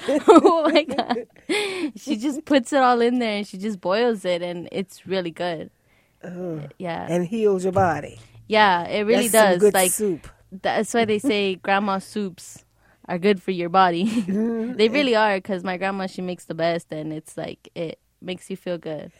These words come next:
Speaker 2: Do, do she have any, um, old remedies for sickness? You know,
Speaker 1: Um,
Speaker 2: some
Speaker 1: not
Speaker 2: people,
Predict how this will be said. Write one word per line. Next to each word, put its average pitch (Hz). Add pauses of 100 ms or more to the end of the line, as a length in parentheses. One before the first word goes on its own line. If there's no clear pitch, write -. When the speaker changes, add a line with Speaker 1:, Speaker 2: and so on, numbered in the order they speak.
(300)
Speaker 2:
Do, 202
do 208
she 240
have 208
any, 202
um, 165
old 196
remedies 214
for 170
sickness? 233 (760)
You 196
know, 214
Speaker 1:
Um, 202
Speaker 2:
some 226
Speaker 1:
not 247
Speaker 2:
people, 285